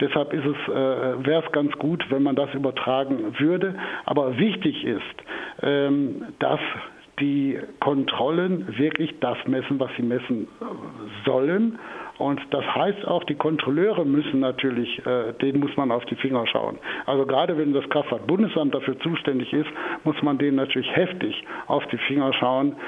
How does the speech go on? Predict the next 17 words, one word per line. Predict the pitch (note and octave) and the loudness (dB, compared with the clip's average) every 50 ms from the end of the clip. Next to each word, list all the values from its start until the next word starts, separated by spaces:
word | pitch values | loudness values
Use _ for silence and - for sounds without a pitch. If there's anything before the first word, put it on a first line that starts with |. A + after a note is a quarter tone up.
| - - - - | -10 -10 -6 -2
äh, | C3+ C#3 | 0 2
ob | C3 - - C#3+ C#3+ - | 2 2 0 -2 -2 0
die | - C#3+ C3+ C3 A#2+ | 0 0 2 2 2
wirklich | C3 C3+ - C3+ C3 - | 2 2 4 2 2 4
das | - C3+ B2 - - | 2 0 0 0 0
messen, | B2+ C3 C3+ - - - D3 C3+ B2+ - | 0 2 2 2 2 2 4 4 2 0
was, | A#2+ A2+ A#2+ B2 C3 B2+ - - | 0 0 2 2 2 0 -2 -2
äh, | C3 - B2 B2 B2+ A#2 A2 | -2 0 2 2 2 2 0
was | B2 B2 - - A#2+ | 0 -2 -2 -4 -2
uns | B2+ C3 - - | -2 -2 -2 0
alle | - B2 B2+ | 0 0 2
interessiert. | B2+ B2+ - - A#2 - - F3+ C3 - - - - - - - | 0 0 0 -2 -2 0 2 0 0 0 -2 -8 -12 -12 -6 -4
Also | A#2+ B2+ A#2 | -2 -2 0
uns | B2 A#2 - - | -2 -2 -2 -2
alle | C3 C3+ C3+ C#3 | 0 2 2 0
interessiert | C3+ C3+ - A#2 A#2 - - D3 C3 B2 - - | 0 -2 -4 -4 -4 -2 0 0 0 0 -2 -4
letztendlich | A2 A#2+ C3+ D3 C#3+ - - - C#3 C3 B2+ C#3+ C3+ | 0 2 2 0 0 -2 -4 -2 -2 0 0 -2 -2